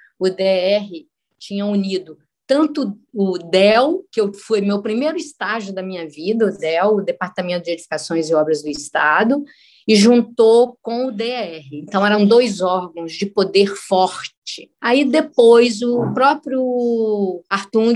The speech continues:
vendo que isso não dava, tava dando muito certo, ele, ele, ele re-, ele desfez e criou o iops, lá já em, acho que foi noventa e sete. Mas,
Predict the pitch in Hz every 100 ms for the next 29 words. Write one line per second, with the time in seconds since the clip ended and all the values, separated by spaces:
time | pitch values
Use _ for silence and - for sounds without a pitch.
0 | 214 185 185 190 202 196 208 196 180 165
1 | - 185 175 175 180 180 214 - - 208
2 | 233 - _ 285 294 _ _ _ 220 214
3 | 214 202 202 196 196 185 196 196 196 208
4 | - 190 185 175 202 202 - 220 254 269
5 | - 240 202 233 220 226 226 180 143 143
6 | - - 175 196 220 226 214 202 190 190
7 | 202 202 196 190 190 180 175 - 190 185
8 | 170 214 202 170 - 123 143 - - -
9 | _ _ _ _ _ _ 233 247 269 277
10 | 285 -